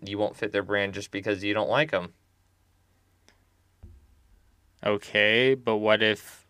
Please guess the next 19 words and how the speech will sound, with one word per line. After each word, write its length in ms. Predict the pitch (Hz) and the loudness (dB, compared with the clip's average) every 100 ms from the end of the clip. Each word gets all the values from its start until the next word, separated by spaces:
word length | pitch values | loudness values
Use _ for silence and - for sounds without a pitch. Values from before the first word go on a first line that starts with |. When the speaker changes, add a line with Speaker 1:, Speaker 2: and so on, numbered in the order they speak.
| - | 2
Speaker 2:
I 200 | 110 107 | 4 4
don't 380 | 107 110 113 117 | 2 0 0 -2
fit 220 | 110 101 | -4 0
their 120 | 101 | 0
brand? 540 | 95 98 95 92 95 - - - - _ _ _ _ _ _ _ - | 0 0 2 0 -4 -12 -20 -20 -20 _ _ _ _ _ _ _ -2
Speaker 1:
Then 280 | 120 120 - | 0 0 -2
you 260 | 104 113 | -10 -8
don't 320 | 110 113 123 - | 0 2 2 0
fit 220 | 131 - | -6 0
their 140 | 165 | 0
brand. 420 | 127 139 214 135 | 4 4 4 2
There's 220 | 101 104 131 | 0 -2 0
nothing 540 | 143 156 139 117 - | 0 2 0 -2 0
that 120 | 110 | 4
I 160 | 113 135 | 6 4
can 160 | 139 | 0
say 240 | 123 131 170 | -4 0 0
about 320 | 110 92 90 | 2 0 2
that. 220 | 98 120 | 4 4